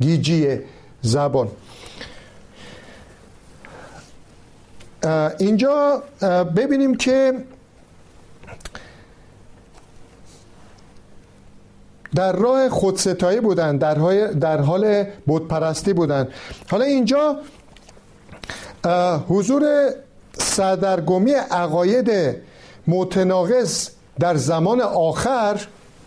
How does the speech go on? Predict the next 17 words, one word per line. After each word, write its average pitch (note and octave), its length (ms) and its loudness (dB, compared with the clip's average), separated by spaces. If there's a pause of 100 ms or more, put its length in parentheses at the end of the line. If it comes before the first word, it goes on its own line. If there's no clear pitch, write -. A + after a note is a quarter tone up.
(2500)
کتاب G#3+ 320 0
مقدس G#3+ 800 2
نبوت F#3+ 640 2
می‌کنه A3+ 420 2
درباره، F#3 1040 2 (520)
اه، D3+ 360 2 (380)
کلیساهای F3 760 0
دنیا E3+ 460 2
دوست. F3 440 0 (1400)
یعنی E3+ 320 2
چی C3 180 -2
کلیسای D3+ 420 0
دنیا D#3 360 0
دوست؟ B3+ 240 0 (480)
یعنی A3 240 2
کلیساهایی A3 760 0
که، C4 380 0